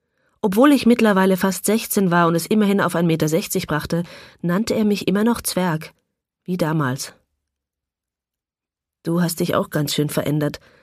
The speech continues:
bemerkte ich. Meine Zunge fühlte sich taub und mein Englisch ziemlich eingerostet an.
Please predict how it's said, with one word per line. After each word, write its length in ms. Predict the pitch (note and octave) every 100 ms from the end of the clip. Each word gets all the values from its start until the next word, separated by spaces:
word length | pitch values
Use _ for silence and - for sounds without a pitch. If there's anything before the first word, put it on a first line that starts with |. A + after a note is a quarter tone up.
| _
bemerkte 400 | E3 D#3+ D#3 -
ich. 240 | F3 - _ _ _ _ _ _ _ _ _ _ _ _
Meine 240 | F#3+ G3
Zunge 320 | F#3 C4 B3 G#3+
fühlte 300 | A3 G#3 F#3+
sich 240 | F#3 -
taub 360 | - A3+ B3 -
und 180 | F3+
mein 140 | F3 F3
Englisch 500 | - A3+ A3 F3 -
ziemlich 360 | - A3+ F#3+
eingerostet 600 | F3 F#3+ F3+ C3+ - D3+
an. 220 | B2 C3+